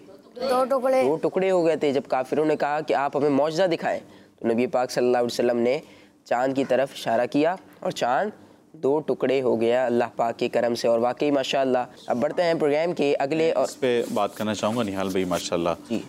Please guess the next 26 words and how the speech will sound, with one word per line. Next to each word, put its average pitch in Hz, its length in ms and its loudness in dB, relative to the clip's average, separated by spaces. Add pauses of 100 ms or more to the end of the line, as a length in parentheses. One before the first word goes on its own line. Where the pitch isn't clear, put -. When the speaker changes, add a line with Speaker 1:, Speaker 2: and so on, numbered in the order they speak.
(180)
Speaker 3:
بہت 95 240 -4
ہی 104 60 -4
پیارا 98 400 0
آج 92 200 -2
جو 92 200 -2
ہے 92 40 2
وہ 87 400 0 (220)
معجزہ 95 320 -4
بیان 95 340 -2
کیا 98 260 -2
گیا 87 240 0 (360)
شق - 340 -8
القمر 95 380 -2 (320)
والا، 85 180 0
Speaker 2:
ہوں۔ - 20 -2
Speaker 3:
سبحان 98 500 -4
اللہ، 80 280 -2 (560)
کہ 95 140 -4 (440)
چاند 143 440 -2
جھک 165 200 -4
جاتا 120 520 0 (240)
جدھر 113 300 -2
انگلی 120 440 0
اٹھاتے 98 500 -2
مہد 101 340 -4
میں، 90 220 -8